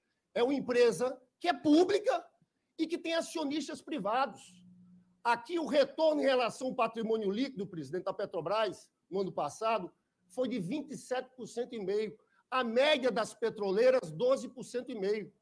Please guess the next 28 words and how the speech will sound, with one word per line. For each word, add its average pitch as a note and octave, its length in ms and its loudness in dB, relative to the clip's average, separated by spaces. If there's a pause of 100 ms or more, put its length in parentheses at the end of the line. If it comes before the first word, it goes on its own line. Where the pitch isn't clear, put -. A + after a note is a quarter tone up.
(320)
Então, F4+ 240 -2
ninguém E4 400 0
quer D4 240 6
aqui C4+ 560 -2 (320)
que B3+ 80 -2
a B3+ 60 2
Petrobras B3+ 580 4
deixe C4 240 -4
seu C#4 140 2
lucro, B3 440 0 (460)
de B3+ 140 -2
dividir C4+ 400 0
dividendos. C4+ 840 -2 (640)
Mas D4+ 180 -2
tem F4 100 -4
uma F4 140 2
média D#4 400 4
de D4 60 -4
lucratividade C#4 760 -2
dessas C#4 300 -4
grandes C4+ 340 -4
petroleiras, C#4+ 580 -2
tem C#4+ 100 -10
que - 80 -12
ser D4 100 -4
levado C#4 320 0
em C#4+ 60 -10
consideração. B3+ 800 -4